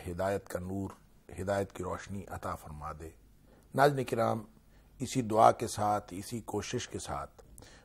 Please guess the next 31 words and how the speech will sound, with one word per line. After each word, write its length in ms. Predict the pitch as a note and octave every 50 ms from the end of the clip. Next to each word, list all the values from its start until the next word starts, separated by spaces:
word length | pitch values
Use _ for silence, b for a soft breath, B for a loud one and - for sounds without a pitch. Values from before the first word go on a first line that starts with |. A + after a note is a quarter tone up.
| b b
اور 80 | - A#2+
اسی 200 | B2 - - C#3
خواہش 480 | A#2 - - A2 A2 A#2+ C#3 C3 - -
کے 120 | A2+ G2+
ساتھ 380 | - - E2+ D#2+ E2 - - - - -
اللہ 300 | C#3 C#3+ D3 D3+ C3+ A#2 -
کے 80 | - G2+
فضل 380 | - - B2 B2+ B2 B2+ A#2
اور 100 | A2 G#2+
اس 120 | G2+ - -
کی 100 | - G2 -
توفیق 520 | - G2 F#2 - - - C3 A#2+ - -
سے 300 | - - F#2+ F2 F2 F#2+ - - - - - - B B B B B B B B B
قرآن 240 | - D3+ D3 D#3+ D#3+
حکیم 440 | D3 B2 A2+ A2 - D3 D3+ D3+ C#3
کا 240 | - - A#2 A2+ G#2+
مطالعہ 520 | G#2 G#2 - A2 A2 A2+ A#2 A#2 A#2 A2+
تسلسل 560 | A2 - G#2+ - - B2+ B2 A2 - - A2+
سے 120 | - - F#2+
جاری 380 | E2+ F#2 F2 F#2 G#2 A#2 G#2+ F#2 -
ہے 140 | - D#2 D2+ - - - - - - - - - B B B B B B
اور 120 | - A#2+
آج 300 | A#2+ B2+ C3+ D3 C#3+ C3
ہم 160 | C3+ C#3 C3+ B2 - - - -
آغاز 500 | A2 A2+ G#2+ G2 G#2 A2+ B2 C3 B2 -
کر 200 | - A2+ G2+ G2+
رہے 240 | G#2 G#2 A2+ C3 A#2+
ہیں 280 | G2+ G#2 A2 A#2 A#2+
سورۃ 380 | A2 - - G#2 G2+ F#2+ - -
النساء 500 | B2 A2+ F#2 E2+ D#2+ - - - - - -
کا۔ 120 | - -